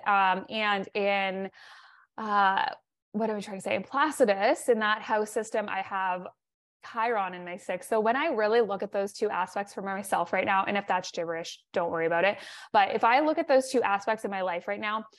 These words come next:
they're bringing up a very, very deep self-focus into my habits, my routines, and specifically my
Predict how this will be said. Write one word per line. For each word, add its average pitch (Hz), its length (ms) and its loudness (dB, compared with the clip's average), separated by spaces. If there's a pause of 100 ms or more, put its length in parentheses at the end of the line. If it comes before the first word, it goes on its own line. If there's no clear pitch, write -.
(180)
they're 220 180 4
bringing 277 320 2
up 220 260 -4
a 226 100 0
very, 202 440 0
very 190 520 -4
deep 190 400 -8
self-focus 196 1000 0 (300)
into 202 760 2 (120)
my 202 240 0
habits, 196 420 -4
my 214 100 -4
routines, 196 600 -6 (120)
and 185 320 2
specifically 214 800 2
my 190 240 -2